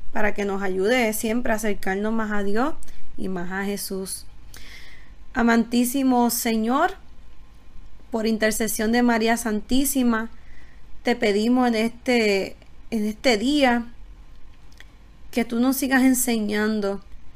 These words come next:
que tú nos ayudes a continuar escudriñando la palabra de Dios, que podamos tomar a estas mujeres, en especial la Virgen María, para que sean nuestro modelo, nuestro ejemplo de valentía,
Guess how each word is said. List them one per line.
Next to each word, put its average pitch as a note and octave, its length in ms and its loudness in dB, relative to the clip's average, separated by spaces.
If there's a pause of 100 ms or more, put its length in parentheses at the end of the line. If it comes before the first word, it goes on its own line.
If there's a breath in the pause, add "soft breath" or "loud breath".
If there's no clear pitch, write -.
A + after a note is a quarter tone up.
(120)
que A3+ 120 -2
tú G#3+ 140 -2
nos A#3+ 200 2
ayudes A#3 480 2
a G#3+ 220 4
continuar G#3 560 0
escudriñando A#3+ 840 0
la A3+ 160 -4
palabra G3+ 420 0
de G#3+ 180 2
Dios, G3+ 320 -2 (760 soft breath)
que B3+ 120 0
podamos A#3+ 460 0
tomar B3+ 340 4
a C4+ 40 4
estas C4+ 220 -2
mujeres, A#3+ 560 2
en A3+ 100 2
especial A3 520 -2
la A#3 100 0
Virgen A#3 280 2
María, A3 560 0 (580 soft breath)
para A#3 220 2
que A#3 120 -2
sean A3+ 280 0
nuestro B3+ 300 0
modelo, A#3+ 800 2
nuestro A3+ 420 -2
ejemplo A#3+ 880 2 (400 soft breath)
de A3+ 100 -2
valentía, A3 1300 2